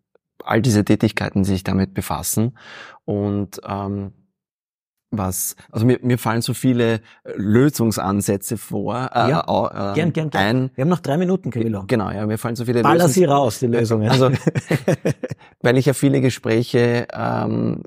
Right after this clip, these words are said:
Speaker 1: kommen da in die Erinnerung, die ich mit Gründern und Gründerinnen hatte, ja. Und, ähm, ob man jetzt beim Kontosystem ansetzt, ja, ob man jetzt, äh, bei der Eingangs-Ausgangsrechnung ansetzt,
Speaker 2: Mhm.
Speaker 1: ähm, irgendein Behelf,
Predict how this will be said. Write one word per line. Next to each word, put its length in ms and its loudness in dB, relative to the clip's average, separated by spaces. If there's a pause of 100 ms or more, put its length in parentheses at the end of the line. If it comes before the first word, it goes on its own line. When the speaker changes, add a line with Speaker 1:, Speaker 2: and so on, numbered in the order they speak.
Speaker 1:
kommen 220 2
da 100 2
in 80 2
die 120 4
Erinnerung, 480 2
die 80 0
ich 80 -2
mit 160 0
Gründern 300 0
und 120 -4
Gründerinnen 500 -4
hatte, 240 -16
ja. 200 -10 (580)
Und, 600 4
ähm, 500 0 (400)
ob 120 2
man 100 6
jetzt 120 -2
beim 140 2
Kontosystem 760 0
ansetzt, 760 -4 (140)
ja, 260 -4 (340)
ob 200 2
man 160 4
jetzt, 380 -2
äh, 440 -4
bei 100 -2
der 120 -2
Eingangs-Ausgangsrechnung 1040 -2
ansetzt, 720 -2
Speaker 2:
Mhm. 480 -12
Speaker 1:
ähm, 420 -2 (960)
irgendein 600 0
Behelf, 720 2